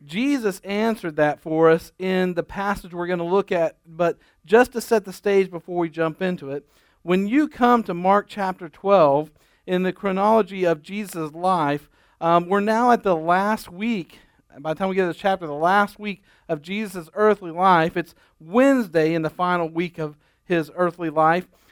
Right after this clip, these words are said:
and he's gonna be crucified on Friday. So that gives you kind of the, the time and place of where,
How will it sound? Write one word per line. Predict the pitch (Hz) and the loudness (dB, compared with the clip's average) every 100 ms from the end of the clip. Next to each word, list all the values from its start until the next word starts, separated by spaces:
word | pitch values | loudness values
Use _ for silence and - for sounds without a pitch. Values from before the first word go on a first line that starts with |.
| - | -4
and | 185 185 | -2 0
he's | 220 196 | -2 -2
gonna | 214 226 202 | 0 0 0
be | 226 - _ | -6 -10 _
crucified | - 254 247 208 202 202 | -4 -2 -2 -2 -2 0
on | 190 | -4
Friday. | - 208 202 190 143 117 | -4 0 0 0 -4 -8
So | - | -6
that | 175 190 | -4 -2
gives | 214 208 208 | -4 -6 -10
you | 196 - _ _ | -14 -16 _ _
kind | - 208 208 | -4 0 0
of | 165 | 2
the, | 160 151 - | 2 2 -4
the | 160 | -14
time | - 202 202 | -4 0 0
and | 180 | -4
place | - 190 196 170 160 | -4 -2 0 -2 -8
of | 143 | -2
where, | 165 165 160 | 0 2 0